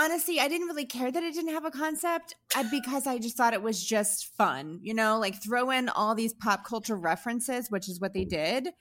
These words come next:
I'm down, like, Marilyn Monroe, Madonna, Moulin Rouge, the thing with the Banksy art scene, like, all these random things. I thought they looked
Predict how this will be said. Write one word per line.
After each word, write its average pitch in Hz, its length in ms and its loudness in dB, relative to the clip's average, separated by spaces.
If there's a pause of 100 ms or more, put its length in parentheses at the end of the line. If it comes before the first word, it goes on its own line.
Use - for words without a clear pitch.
(240)
I'm 381 180 2
down, 302 460 2
like, 196 200 0
Marilyn 294 420 0
Monroe, 226 460 2
Madonna, 226 800 0
Moulin 277 640 0
Rouge, 185 580 -2 (280)
the 233 60 -10
thing 285 220 -2
with 277 100 -4
the 254 100 4 (120)
Banksy 233 560 0
art 202 240 2
scene, 160 580 -2
like, 208 280 0 (460)
all 262 140 4
these 320 220 4
random 220 420 0
things. 196 540 2
I 202 60 0
thought 196 180 -4
they 185 80 -4
looked 165 240 -6